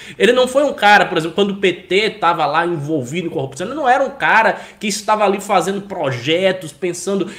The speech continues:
alternativas legislativas pra resolver o problema. Não, ele tava fazendo discurso. Ele chegava na, na, na tribuna e falava.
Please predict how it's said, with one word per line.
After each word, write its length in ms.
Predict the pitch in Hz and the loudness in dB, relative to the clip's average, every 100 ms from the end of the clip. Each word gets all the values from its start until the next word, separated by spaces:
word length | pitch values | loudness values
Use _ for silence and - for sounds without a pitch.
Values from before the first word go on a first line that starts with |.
| - | -6
alternativas 800 | 180 180 196 196 165 - 185 170 | -2 0 -2 -2 -2 -4 -6 -2
legislativas 920 | 175 160 180 175 151 - - 185 180 | 0 0 0 0 0 0 -4 -4 -4
pra 140 | 180 165 | -4 -4
resolver 300 | 165 156 160 | -2 -2 -2
o 40 | |
problema. 280 | 175 240 453 | -2 -2 -2
Não, 580 | 440 403 392 415 403 - | 2 4 4 4 0 -2
ele 160 | 277 | -2
tava 200 | 233 214 | 2 2
fazendo 260 | 233 226 262 | 2 -2 0
discurso. 880 | 339 - - 247 294 - - - 120 - - | 0 -2 0 4 4 2 -2 -2 -2 -6 0
Ele 200 | 214 233 | 2 2
chegava 1000 | - 240 185 190 233 240 170 151 139 131 - 175 | 2 2 4 6 6 6 2 0 -2 -8 -12 -6
na, 220 | 143 143 | -2 -2
na, 160 | 135 135 | -2 -2
na 160 | 143 | -2
tribuna 320 | 139 185 240 415 | -2 -2 0 0
e 40 | |
falava. 800 | - 508 214 240 190 104 - | 4 6 8 8 6 0 -4